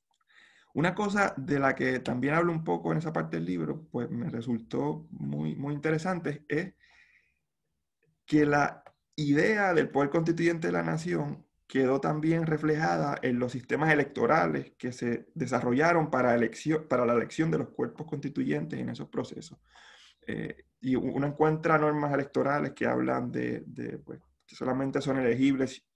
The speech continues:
los ciudadanos, eh, que, eh, los ciudadanos virtuosos, ciudadanos de buena reputación,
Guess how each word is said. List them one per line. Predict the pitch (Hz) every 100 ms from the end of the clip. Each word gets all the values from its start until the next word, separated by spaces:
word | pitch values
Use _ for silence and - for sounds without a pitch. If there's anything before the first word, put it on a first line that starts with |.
| _
los | 107 -
ciudadanos, | 110 117 127 135 - _ _ _ _ _ -
eh, | - -
que, | - - _ _ -
eh, | 131 - _ -
los | - 113
ciudadanos | 113 120 139
virtuosos, | 120 - - 139 160 156 - 135 131
ciudadanos | 117 117 123 127
de | 120
buena | 123 131
reputación, | 131 - 113 120 135 147 147 143